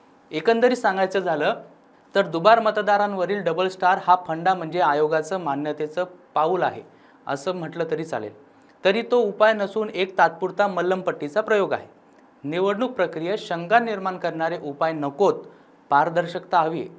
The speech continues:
राज्यातील निवडणुकांचं वातावरण तापतंय, पण मतदार यादीतल्या डबल स्टारनी लोकशाहीचं तापमान अधिक वाढवलंय.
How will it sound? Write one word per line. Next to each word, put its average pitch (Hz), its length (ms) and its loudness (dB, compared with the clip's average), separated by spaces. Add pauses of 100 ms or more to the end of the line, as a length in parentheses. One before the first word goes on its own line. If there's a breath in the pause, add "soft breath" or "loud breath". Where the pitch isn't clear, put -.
राज्यातील 151 480 -4
निवडणुकांचं 165 840 -4
वातावरण 160 560 -4
तापतंय, 190 520 0 (540 loud breath)
पण 196 160 2
मतदार 170 480 0
यादीतल्या 165 520 -2
डबल 151 420 -2
स्टारनी 160 600 -2
लोकशाहीचं 151 640 -4 (140)
तापमान 143 380 -4
अधिक 143 360 -8
वाढवलंय. 151 460 -2